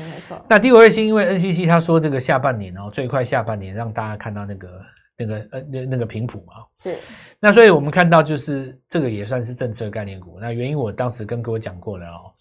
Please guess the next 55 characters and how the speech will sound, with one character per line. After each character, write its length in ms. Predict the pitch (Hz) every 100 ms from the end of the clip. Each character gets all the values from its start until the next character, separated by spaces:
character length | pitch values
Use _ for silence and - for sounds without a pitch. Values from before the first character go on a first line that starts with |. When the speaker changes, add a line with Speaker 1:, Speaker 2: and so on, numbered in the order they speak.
| - - - _ -
Speaker 2:
因 100 | 131
为 80 |
大 140 | 135 147
家 80 | 135
都 140 | 135
需 160 | - 127
要 160 | 123
马-， 140 | 101 101 -
呃， 240 | 110 107
马 160 | 104 98
斯 160 | -
克 160 | 107 107
嘛 100 | 85
哦。 240 | 87 85 _ _ - _ _ _ _ - -
那 80 | 135
么 420 | 117 107 104 101 _
这 120 | - 147
个 80 |
题 180 | 127 127
材 140 | 117 110
当 140 | 127
然 80 | 113
也 80 | 95
是 160 | 117
一 100 | 113
个 160 | 104 92 - - _ _
非 120 | 160
常 200 | 139 123
贴 180 | 113 139
近 160 | 131 113
的 60 |
题 180 | 104 104
材， 280 | 101 - - -
而 80 |
且 220 | 127 110 104
它 320 | 123 131 131
刚 120 | - 139
好 140 | 110
又 100 | 123
赶 220 | 113 95
在 140 | 117 113
这 100 | 113
个 80 |
选 220 | 95 90 82
前， 260 | - 87 - - - - -
所 140 | - 214
以 40 |
我 40 |
们 80 | 175
来 80 | 175
看 180 | 196 185
到 140 | 190
这 120 | 185
一 80 | 180
次 520 | 175 180 156 143 135